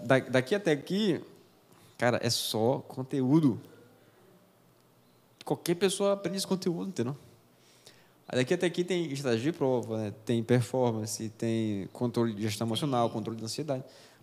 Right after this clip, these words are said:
Speaker 1: Mas daqui até aqui tá totalmente sob o seu controle, entendeu? Depende totalmente de você sentar a bunda na cadeira e fa-, e acertar a questão. Estudar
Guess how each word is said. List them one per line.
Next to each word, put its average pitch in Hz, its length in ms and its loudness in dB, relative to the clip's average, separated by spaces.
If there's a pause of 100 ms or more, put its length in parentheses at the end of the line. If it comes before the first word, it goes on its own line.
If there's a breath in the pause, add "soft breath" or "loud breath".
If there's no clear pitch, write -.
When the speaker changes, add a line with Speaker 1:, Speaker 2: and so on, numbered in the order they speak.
(120)
Speaker 1:
Mas 185 240 2
daqui 220 160 6
até 185 100 8
aqui 185 480 4
tá 196 100 4
totalmente 202 640 -2
sob 190 140 0
o - 20 0
seu 196 120 -2
controle, 156 340 4
entendeu? 131 220 -2 (1600 loud breath)
Depende 175 380 -2
totalmente 170 340 -2
de 160 60 -4
você 160 200 -8
sentar 151 240 -4
a 151 40 2
bunda 147 140 2
na 147 60 0
cadeira 156 260 2
e - 20 -6
fa-, 143 120 -4
e - 80 -2
acertar 165 300 2
a 165 40 0
questão. 143 460 -2
Estudar 139 420 2